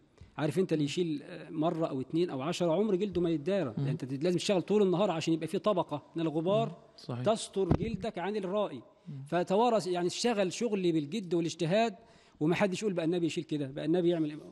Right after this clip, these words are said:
Speaker 1: وسيدنا النبي صلى
Speaker 2: عليه
Speaker 1: الله
Speaker 2: الصلاة
Speaker 1: وسلم
Speaker 2: والسلام.
Speaker 1: وبارك عليه. الشاهد هو أن العبد، آه، حيلته التواضع، وهو رأس ماله عند ربه،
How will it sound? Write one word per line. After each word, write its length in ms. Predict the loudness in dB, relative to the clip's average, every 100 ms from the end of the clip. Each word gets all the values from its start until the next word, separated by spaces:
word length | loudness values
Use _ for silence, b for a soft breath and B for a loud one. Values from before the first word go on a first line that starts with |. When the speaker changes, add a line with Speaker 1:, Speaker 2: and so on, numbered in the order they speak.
| -10
Speaker 1:
وسيدنا 280 | -4 0
النبي 140 | 2 2
صلى 100 | 2
Speaker 2:
عليه 40 | 4
Speaker 1:
الله 100 | 4
Speaker 2:
الصلاة 120 | 4
Speaker 1:
وسلم 240 | 2 2
Speaker 2:
والسلام. 220 | 0 0 0
Speaker 1:
وبارك 220 | 0 2
عليه. 200 | 0 -2 B B B
الشاهد 540 | 0 4 4 4 2 -2 -12 b b b
هو 120 | 2
أن 360 | 2 2 2 2
العبد، 580 | 0 -2 -2 -2 -4 -8
آه، 320 | -4 -4 -4
حيلته 460 | 0 2 2 0
التواضع، 520 | -2 0 0 0 -2 -8 -14 B B -2
وهو 640 | 2 4 4 6 4 2
رأس 220 | -2 -2
ماله 400 | 0 2 4 2
عند 160 | 2 0
ربه، 360 | -2 -2 -4